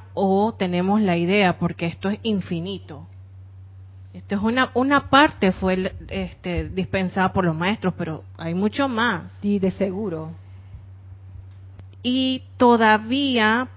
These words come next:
Speaker 1: pensamos nosotros, o sea, no tenemos ese equilibrio, todavía nos falta,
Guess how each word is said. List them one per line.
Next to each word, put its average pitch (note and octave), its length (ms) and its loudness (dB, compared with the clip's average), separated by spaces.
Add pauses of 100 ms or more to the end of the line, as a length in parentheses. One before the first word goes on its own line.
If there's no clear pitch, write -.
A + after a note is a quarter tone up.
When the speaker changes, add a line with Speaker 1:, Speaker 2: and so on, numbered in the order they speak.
(160)
Speaker 1:
pensamos A#3 840 2
nosotros, G3 1120 0 (180)
o - 40 -10
sea, A3+ 160 4
no A3 120 2
tenemos B3+ 320 2
ese C#4 180 2
equilibrio, F#3+ 960 0
todavía F#3+ 380 0
nos G3+ 200 0 (260)
falta, F#3+ 680 0